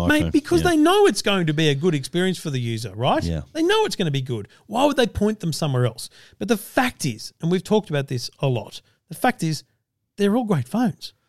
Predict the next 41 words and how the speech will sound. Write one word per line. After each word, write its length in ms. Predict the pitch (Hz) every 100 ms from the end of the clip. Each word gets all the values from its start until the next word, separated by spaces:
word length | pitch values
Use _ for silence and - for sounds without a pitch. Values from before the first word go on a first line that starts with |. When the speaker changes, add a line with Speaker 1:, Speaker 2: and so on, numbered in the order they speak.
| -
Speaker 1:
Yeah. 160 | 135 151
Speaker 2:
Like, 140 | 220 226
when 200 | 247 370
was 100 | 392
the 60 |
last 140 | 370 285
time 100 | 269
you 40 |
used 120 | 220
a 20 | 160
bad 260 | 202 175
phone? 220 | 185 147 - _ _ -
Speaker 1:
No, 200 | 143 113
never. 280 | 170 240 - _ _ -
It's, 300 | 139 131 147
it's, 280 | 127 151 - -
uh, 100 | 147
with 180 | 156 185
L 160 | 170
G, 240 | 135 131 196
though, 140 | 123
in 80 | 120
particular, 440 | 123 180 190 123 -
I 100 | 120
love 300 | 120 139 151
the 80 | 123
fact 280 | - 131 -
that 120 | 117
they've 160 | 120
got, 320 | - 117 - -
there's 160 | 120
quality 580 | - 104 156 185 143 113
wherever 380 | 104 117 120 110
you 80 | 110
look. 220 | 170 -
The, 120 | 208
the 140 | 185 202
screen's 500 | - - 170 185 165
good 160 | 123 101
quality. 240 | 110 95
It's 100 | 92